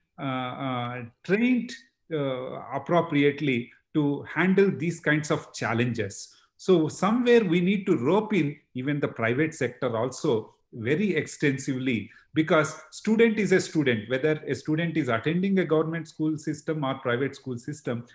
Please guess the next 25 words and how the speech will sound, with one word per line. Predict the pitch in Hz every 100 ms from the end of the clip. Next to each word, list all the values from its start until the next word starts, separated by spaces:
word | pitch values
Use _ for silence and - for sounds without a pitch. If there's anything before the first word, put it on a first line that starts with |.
| _ -
that | 127 113
does | 123 107
not | 120 117
matter. | 117 101 107 104 _ _ _
So, | - 160 147 147 - _ _ _ _ _ _ 147
uh, |
uh, | 127 131 135 143
even | 156 214 208
the | -
private | - 165 220 247 -
school | - - 190 185
system | - 156 - 156 123 123 - _ -
also | 143 160 185
needs | 143 170 160
to | -
be | 139 196 214 _ -
reoriented | 110 135 180 170 160 147 143 147 143
towards | 139 127 123 120 - -
the | 131
changes. | - 107 95 101 107 - - _ _ 160
And | 160 147
I | 175
also | 208 233 - 247 240 - _ - 151
feel | - 220 240 156
that | 156 156